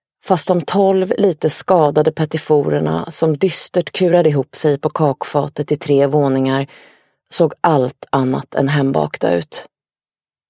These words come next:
"Mamma, det gör inget", försäkrade Rose. "Nej då", instämde Iris.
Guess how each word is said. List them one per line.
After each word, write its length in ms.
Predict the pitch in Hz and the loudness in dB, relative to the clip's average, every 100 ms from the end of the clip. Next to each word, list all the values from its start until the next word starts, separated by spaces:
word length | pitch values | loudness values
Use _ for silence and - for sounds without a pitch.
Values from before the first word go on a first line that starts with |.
| - | -2
"Mamma, 280 | 190 208 214 | 0 2 2
det 120 | 214 | 2
gör 400 | 220 247 277 269 | 2 2 2 2
inget", 580 | 208 135 131 143 - - _ _ _ _ - | 2 0 0 -4 -10 -20 _ _ _ _ -4
försäkrade 600 | 151 - 127 - 135 131 | 0 2 0 -2 -2 0
Rose. 520 | 139 165 170 - - _ _ _ _ _ - | 2 0 -2 -6 -10 _ _ _ _ _ 0
"Nej 320 | 240 262 349 | 2 2 2
då", 200 | 156 139 - _ _ _ _ _ _ | 0 -2 -10 _ _ _ _ _ _
instämde 540 | 160 135 - 147 135 - | 0 0 0 0 0 0
Iris. 640 | 139 143 147 156 - - | 0 0 0 -2 -2 -6